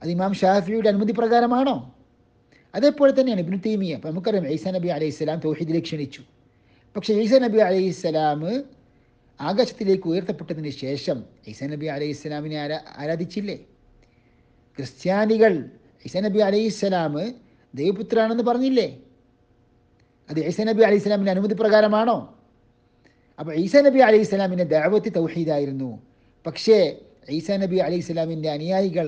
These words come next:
എന്ന് പറയുന്ന, വാദിക്കുന്ന ക്രിസ്ത്യാനികൾ അവർ ശിർക്ക് വെച്ചു, അവർ ദൈവപുത്രനാണെന്ന് വാദിച്ചു, നഊദു ബില്ലാ. അതേപോലെ ഇബ്നു തൈമിയയുടെ വിഷയത്തിലും ഇമാം ഷാഫിക്ക് സംഭവിച്ചതുപോലെ തന്നെ ഇമാം ഷാഫി റഹ്മത്തുള്ളാഹി അലൈഹി മദ്ഹബ് പ്രകാരം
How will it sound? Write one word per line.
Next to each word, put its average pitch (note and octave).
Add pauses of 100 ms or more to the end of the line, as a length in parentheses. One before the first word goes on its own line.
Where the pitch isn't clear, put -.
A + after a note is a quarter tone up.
(140)
എന്ന് D#3
പറയുന്ന, D#3
വാദിക്കുന്ന D#3
ക്രിസ്ത്യാനികൾ E3 (340)
അവർ C#3+
ശിർക്ക് C#3+
വെച്ചു, C#3 (800)
അവർ D3 (580)
ദൈവപുത്രനാണെന്ന് F#3+
വാദിച്ചു, F3 (120)
നഊദു C#3+
ബില്ലാ. B2+ (720)
അതേപോലെ F#3+
ഇബ്നു D3+
തൈമിയയുടെ G3
വിഷയത്തിലും E3+
ഇമാം C#3+
ഷാഫിക്ക് C#3
സംഭവിച്ചതുപോലെ D3
തന്നെ D#3+ (1120)
ഇമാം C3
ഷാഫി F3+
റഹ്മത്തുള്ളാഹി F3+
അലൈഹി F3
മദ്ഹബ് D#3+
പ്രകാരം C3+